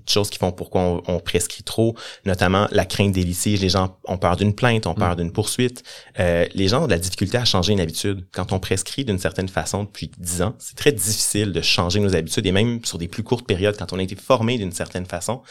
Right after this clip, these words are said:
Speaker 1: c'est dur de se dire, peut-être que je fais pas la bonne chose. Donc ça,
Speaker 2: Mhm.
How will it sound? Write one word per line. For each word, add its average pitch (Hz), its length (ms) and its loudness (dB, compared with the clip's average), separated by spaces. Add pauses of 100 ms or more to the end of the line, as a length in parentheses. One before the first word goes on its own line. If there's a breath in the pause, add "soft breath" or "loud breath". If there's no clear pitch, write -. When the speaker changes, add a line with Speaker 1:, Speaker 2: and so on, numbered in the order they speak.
(420 loud breath)
Speaker 1:
c'est 107 140 -2
dur 135 180 6
de 101 100 4
se 85 80 -4
dire, 104 340 0 (240)
peut-être 117 260 0
que 101 80 0
je - 100 4
fais 85 100 -2
pas 92 200 -4
la 87 120 -4
bonne 73 260 -8
chose. 78 340 -2
Donc 120 140 -2
ça, 123 80 2
Speaker 2:
Mhm. 127 60 0